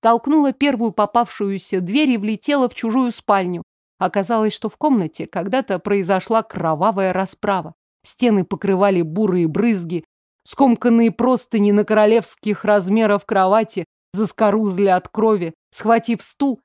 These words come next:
я швырнула его в окно. Со звоном посыпались стекла. В затхлое помещение ворвался поток свежего воздуха.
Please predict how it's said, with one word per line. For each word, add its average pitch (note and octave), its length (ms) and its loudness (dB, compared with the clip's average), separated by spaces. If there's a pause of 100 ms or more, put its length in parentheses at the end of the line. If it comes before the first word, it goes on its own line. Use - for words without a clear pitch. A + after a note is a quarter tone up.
я G3+ 300 2
швырнула G#3+ 600 2
его G#3 300 0
в G3 100 0
окно. G3 500 -6
Со - 220 -4
звоном A#3 400 0
посыпались F3+ 720 -4
стекла. G3 580 -4 (220)
В F3+ 60 -10
затхлое G3+ 580 0
помещение G#3+ 760 0
ворвался F#3 560 0
поток F#3+ 380 -2
свежего G3 520 0
воздуха. F3 580 -4